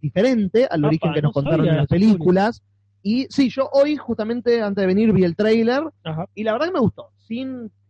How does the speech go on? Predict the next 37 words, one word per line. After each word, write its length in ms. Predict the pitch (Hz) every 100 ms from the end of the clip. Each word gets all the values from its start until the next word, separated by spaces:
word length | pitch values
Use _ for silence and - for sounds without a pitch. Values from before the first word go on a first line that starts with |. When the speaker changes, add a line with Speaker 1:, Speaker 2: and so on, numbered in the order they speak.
| _
Speaker 1:
ser 340 | _ 196 202
mis 160 | 190 -
personajes 360 | 156 165 175
preferidos, 560 | 151 139 156 185 202 190 _
eh, 100 | 131
lejos 380 | 131 185 - 143
de 80 | 143
ser 140 | 147
mis 80 | 147
personajes 280 | 135 156 160
preferidos, 340 | 147 151 165
los 60 | 139
Cuatro 180 | - 156
Fantásticos. 520 | 156 156 147 147 175
Speaker 2:
Está 180 | - 151
bien. 260 | 147 151 - _
Speaker 1:
El 220 | 180 190
tráiler 380 | 202 233 269 277
me, 180 | 233 175
me 180 | 160 156
pareció 340 | 156 147 202
que 100 | 180
es 60 | 175
una 120 | 170
película 260 | 160 165 160
que 80 |
se 140 | 151 147
puede 320 | 151 147 135
ver. 160 | 127 113 _ _ _
Speaker 2:
¿Alguna, 840 | 151 156 165 190 185 170 160 151 151
un, 260 | 151 147
un 200 | 156 156
detalle 480 | 151 - 214 196 -
para 140 | 156 151
tener 160 | 156
en 60 | 151
cuenta? 640 | 190 202 196 196 180 175